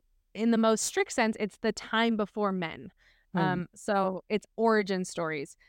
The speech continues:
Speaker 1: But so that would be, you could call that, Northrop Frye refers to that as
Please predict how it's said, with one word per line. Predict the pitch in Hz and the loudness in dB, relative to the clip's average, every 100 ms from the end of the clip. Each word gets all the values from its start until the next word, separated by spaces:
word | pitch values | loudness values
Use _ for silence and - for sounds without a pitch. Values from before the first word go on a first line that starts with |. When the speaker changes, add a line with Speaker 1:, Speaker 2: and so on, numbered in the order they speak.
| _ _ | _ _
Speaker 1:
But | 220 202 - _ _ _ _ - | 2 2 -2 _ _ _ _ -8
so | 240 | 0
that | 233 254 | 4 4
would | 247 | 2
be, | 269 - | -2 0
you | 240 269 | 0 0
could | 226 220 | 2 -2
call | - 226 220 | 2 4 4
that, | 208 | 4
Northrop | 226 226 170 | 2 0 0
Frye | 220 202 | 2 2
refers | 208 - 208 | 2 2 0
to | - | 2
that | 190 | 0
as | 190 | 0